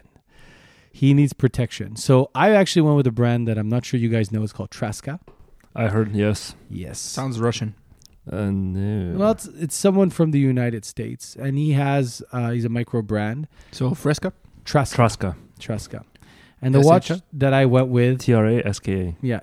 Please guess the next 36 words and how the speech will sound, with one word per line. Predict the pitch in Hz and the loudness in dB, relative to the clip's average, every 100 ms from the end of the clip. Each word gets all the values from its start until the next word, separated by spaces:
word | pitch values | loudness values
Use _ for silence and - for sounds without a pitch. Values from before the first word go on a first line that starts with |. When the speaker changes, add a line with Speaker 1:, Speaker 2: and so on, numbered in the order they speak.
| - | -4
Speaker 1:
I | 135 | 0
think | 165 160 | 2 4
maybe | 160 165 | 4 4
the | 131 | 2
sage | - 135 139 139 123 120 | -2 -2 0 0 -4 -2
green | 127 135 131 | 2 2 2
or | |
the | 113 | 0
charcoal | - 135 127 127 120 | 0 0 0 0 0
black, | 120 127 - | 0 -2 -4
but | 131 - | -6 -6
the | |
ver-, | 110 113 139 - | -8 -6 -6 -4
the | 135 | -2
watch | 127 151 - | 0 0 -2
that | 147 120 | -4 -2
they, | 123 123 | 0 -2
that | 113 123 | -2 -2
I | 120 | 0
went | 113 127 127 | 0 0 0
with | 123 123 - _ _ _ - | -2 -2 -6 _ _ _ -4
is | 123 127 127 113 | 0 2 2 -2
the, | 110 117 117 117 | -2 0 0 -2
um, | 117 110 107 107 107 | -4 -2 -2 -2 -4
Summiteer. | - - 120 110 - 131 190 - _ - | -4 -2 0 0 0 0 -2 -8 _ -8
It's | 117 | -4
an | 127 | -4
explorer's | 107 - - 131 135 120 101 | -6 -10 -4 0 2 2 0
watch | 110 143 - - - _ - _ - _ - | 0 -2 -4 -12 -18 _ -20 _ -20 _ 0
made | 120 139 | 2 2
by | 123 113 | 2 -2
Traska. | - 110 - 151 190 _ - - - _ _ | -2 -6 -4 -8 -8 _ -20 -20 -20 _ _
What | 156 180 | 0 2
makes | 254 294 320 | 0 0 0
it | 247 | 2
interesting | 214 - 147 - 120 107 113 135 | 2 2 0 0 0 0 0 -4